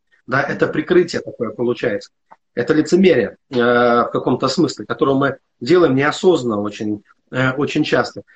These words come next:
А Бог нуждается не в нашем чувстве вины, а в наших близких отно-, ну, чтобы мы имели с Ним отношения.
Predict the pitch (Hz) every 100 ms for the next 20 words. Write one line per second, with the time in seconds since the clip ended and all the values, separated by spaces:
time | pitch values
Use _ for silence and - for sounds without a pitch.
0 | _ _ _ - 139 135 131 127 202 190
1 | 165 165 170 165 151 165 165 190 165 127
2 | 123 135 - 117 110 123 110 - _ 131
3 | 135 131 147 147 151 131 156 - - 139
4 | 156 151 170 135 - 135 143 156 143 135
5 | 123 - 131 113 _ _ _ 139 - 151
6 | - 170 123 101